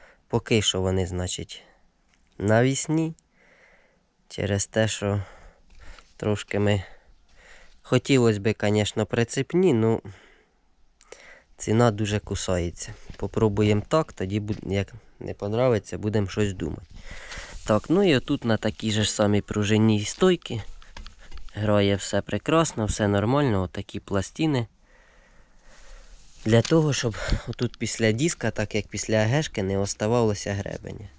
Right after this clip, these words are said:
Все воно цю, цю всю землю завертає, і потім коточок якраз чітко йде по цьому слідові і все придавлює. Отак, ну, поки що обзор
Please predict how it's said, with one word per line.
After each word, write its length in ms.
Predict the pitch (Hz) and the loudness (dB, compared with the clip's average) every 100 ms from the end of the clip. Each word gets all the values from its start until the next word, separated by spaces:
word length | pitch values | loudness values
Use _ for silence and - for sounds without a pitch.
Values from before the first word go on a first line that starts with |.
| - - - - | -20 -20 -20 -16
Все 240 | - 117 107 | -4 0 2
воно 280 | 98 98 | 2 0
цю, 240 | 98 - 98 - - - - | 0 -2 -2 -4 -16 -16 -10
цю 140 | - | -2
всю 260 | 107 - 107 | -2 -2 -2
землю 380 | 101 107 101 101 | 4 4 4 2
завертає, 720 | 104 101 107 - 180 170 127 - | 2 2 2 4 4 4 0 -2
і 80 | 107 | -8
потім 420 | - 98 143 139 | -6 2 4 2
коточок 600 | - 104 - 131 113 - | 0 -2 0 2 2 0
якраз 380 | 98 - 104 - | 0 2 0 0
чітко 360 | - 107 - | 0 -2 0
йде 220 | 95 92 104 | -2 0 -2
по 180 | - | -2
цьому 340 | 101 - 110 104 | -4 0 0 0
слідові 420 | - 165 143 110 | -2 -2 -2 -2
і 40 | |
все 200 | 104 - | -2 -2
придавлює. 600 | 127 113 92 85 78 87 - - - - - - - - - - - - - - - - - - - - - - - - - | -2 0 -2 -4 -6 -10 -10 -14 -14 -16 -16 -18 -16 -16 -14 -14 -14 -16 -16 -16 -14 -14 -16 -16 -18 -16 -16 -12 -12 -10 0
Отак, 380 | 143 - 110 - | 0 2 0 2
ну, 160 | 170 | 0
поки 340 | 170 160 - 143 | 2 0 2 2
що 180 | - 165 | 4 4
обзор 440 | 156 147 156 151 | 4 4 2 2